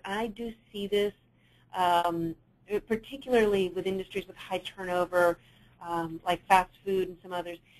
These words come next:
that they'll just photocopy the documents presented by the employee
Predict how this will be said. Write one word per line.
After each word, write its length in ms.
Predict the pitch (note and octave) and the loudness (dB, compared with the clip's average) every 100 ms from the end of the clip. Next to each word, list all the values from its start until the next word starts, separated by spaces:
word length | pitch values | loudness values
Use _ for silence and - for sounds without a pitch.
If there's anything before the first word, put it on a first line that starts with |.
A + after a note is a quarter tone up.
| - - _ | -20 -20 _
that 240 | G#3+ G3+ - - | 0 0 0 2
they'll 140 | A#3+ | 2
just 220 | B3 B3+ _ _ G#3 | 0 -8 _ _ 0
photocopy 580 | G#3 A#3 A3+ A3 A#3 | 2 0 0 -4 -4
the 80 | A3 | -2
documents 500 | G3 F3+ - G3+ G3 - | 0 0 -2 -8 -8 -12
presented 360 | E3+ F3+ F#3 | -10 -8 -4
by 160 | F3 F3 | -4 -4
the 140 | F3 | -6
employee 600 | E3+ E3 - F3 F3+ F3+ | -12 -12 -8 -4 -4 -6